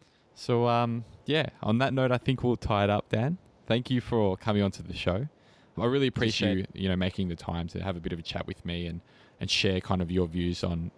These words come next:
Speaker 1: on adventure with everyone and give them a bit of a glimpse into what you do. So thanks.
Speaker 2: Thanks so much for having me on, man. Adventure's for everybody. So glad we can talk about it, and glad it's, yeah, glad to say hi. Glad to meet ya.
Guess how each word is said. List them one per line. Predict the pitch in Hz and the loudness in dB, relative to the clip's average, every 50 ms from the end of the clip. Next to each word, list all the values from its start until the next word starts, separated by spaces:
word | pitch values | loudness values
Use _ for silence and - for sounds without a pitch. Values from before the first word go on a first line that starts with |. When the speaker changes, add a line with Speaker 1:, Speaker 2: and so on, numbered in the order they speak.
| _ _ _ - - | _ _ _ -6 -2
Speaker 1:
on | 92 92 | -2 0
adventure | 87 85 80 82 87 110 113 - 104 | 0 -2 -2 -2 -2 -2 0 0 0
with | 92 87 85 | 0 0 0
everyone | - 90 98 123 127 117 101 101 - - | 0 0 0 0 -2 -2 -4 -4 -6 -6
and | - 87 87 87 - - | -4 -4 -4 -4 -2 -2
give | 107 101 | 0 2
them | 87 104 101 | 4 4 4
a | 98 | 4
bit | 87 101 95 | 4 4 2
of | 95 87 | 2 2
a | 92 | 0
glimpse | - - 90 90 92 - | 0 0 0 0 0 0
into | - 92 - 95 | -2 -4 -4 -4
what | 87 80 - | -4 -4 -6
you | 85 | -6
do. | 82 - 92 107 107 - | -4 -4 -4 -4 -4 -6
So | - - 98 98 | -10 -10 -6 -4
thanks. | - 113 127 - - - - - - _ _ _ _ _ _ _ _ _ _ _ _ _ _ _ _ _ _ _ _ _ _ _ _ _ - | -2 -2 -4 -4 -8 -12 -14 -20 -20 _ _ _ _ _ _ _ _ _ _ _ _ _ _ _ _ _ _ _ _ _ _ _ _ _ -4
Speaker 2:
Thanks | 120 117 120 117 - | -2 -2 -2 -2 -2
so | - | -2
much | 120 120 113 | -2 -2 -2
for | 117 - 110 | -2 -2 -2
having | 113 117 120 | 0 0 0
me | 117 110 | 0 0
on, | 113 127 127 113 104 | 0 0 0 -2 -2
man. | 101 101 101 104 104 101 101 | -2 -2 -2 -2 -4 -6 -8
Adventure's | 101 98 92 104 110 113 - 123 113 110 | -8 -8 -6 -4 -4 -4 -4 -6 -6 -4
for | - 117 | -2 0
everybody. | 98 104 120 123 113 110 104 101 98 92 | 2 2 2 2 0 0 0 0 0 -2
So | 95 - 101 98 95 92 90 - _ _ _ _ | -2 -2 0 0 0 0 -2 -6 _ _ _ _
glad | - 117 104 107 | -2 0 0 2
we | 113 110 | 2 0
can | 104 110 | -2 -2
talk | 101 113 107 107 107 - | -2 -2 -2 -2 -2 -2
about | 120 120 120 127 | -2 0 0 2
it, | 135 139 123 | 0 0 -2
and | 113 107 | -4 -4
glad | 98 104 107 110 110 | -2 0 0 0 0
it's, | 110 107 - - - - _ _ _ - | 0 -2 -4 -8 -18 -20 _ _ _ -6
yeah, | 120 123 117 | -4 -4 -2
glad | 101 104 104 110 | 0 0 0 0
to | 104 107 | -2 -2
say | - - 110 | -2 0 0
hi. | 101 104 113 120 107 | 2 2 0 0 -2
Glad | 90 95 98 | -2 -4 -4
to | 92 95 | -2 -2
meet | 101 120 - - | -2 -4 -4 -4
ya. | 143 110 90 | -6 -6 -6